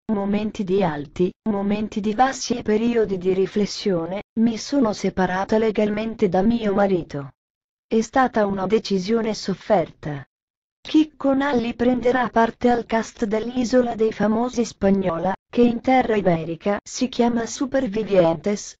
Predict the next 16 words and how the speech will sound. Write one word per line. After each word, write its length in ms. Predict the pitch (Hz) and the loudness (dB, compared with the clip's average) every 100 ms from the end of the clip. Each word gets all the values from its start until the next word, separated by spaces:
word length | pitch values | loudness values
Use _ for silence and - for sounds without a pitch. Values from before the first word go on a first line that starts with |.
| - | -4
e 120 | 226 | -2
lo 120 | 214 | -2
farà 340 | - 226 226 | 0 2 2
da 160 | 226 214 | 0 0
uomo 460 | 214 226 240 240 220 | 2 0 0 -2 -2
separato 840 | - 190 214 196 160 156 190 202 | -4 -2 0 0 -2 -6 -6 -6
e 140 | 233 | -2
libero 460 | 240 254 226 262 254 | -2 -2 0 0 0
di 120 | 226 | -4
viversi 540 | 208 233 196 185 - 196 | -4 -2 -2 -2 0 0
la 140 | 185 | 0
sua 260 | - 208 202 | -2 0 0
avventura 640 | 196 208 208 247 254 269 | 2 0 0 2 2 2
come 300 | - 196 196 | 2 2 4
meglio 420 | 190 196 214 233 | 2 0 -2 -4
crede. 480 | 233 214 160 151 147 | -2 -2 -2 -4 -10